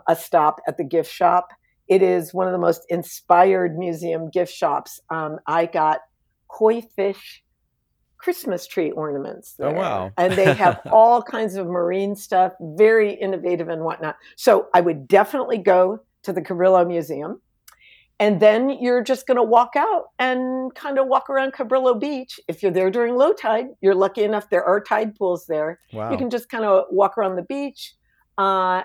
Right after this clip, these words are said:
Speaker 1: and kind of see, you'll see a bit of the port and you'll see kind of how that whole world operates. But you'll also have the outer beach, which,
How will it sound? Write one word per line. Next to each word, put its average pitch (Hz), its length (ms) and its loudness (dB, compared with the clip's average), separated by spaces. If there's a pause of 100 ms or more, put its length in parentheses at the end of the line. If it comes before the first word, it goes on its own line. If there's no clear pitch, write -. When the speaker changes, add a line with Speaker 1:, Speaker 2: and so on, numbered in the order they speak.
(120)
Speaker 1:
and 196 460 -4
kind 440 340 -6 (120)
of 359 80 -14
see, 254 720 -8 (380)
you'll 254 220 2
see 233 280 -2
a 247 40 4
bit 214 200 2
of 240 80 2
the 262 100 -4
port 190 600 -2
and 196 140 -2
you'll 196 120 -2
see 220 420 -8
kind 220 180 -6
of 196 200 -4
how 190 400 0 (120)
that 170 360 -2
whole 185 300 0
world 170 420 0
operates. 143 640 -6 (220)
But - 180 4
you'll 208 220 2
also 196 480 4
have 165 340 0 (140)
the 165 200 -10
outer 175 300 4
beach, 139 420 -10 (240)
which, - 360 -8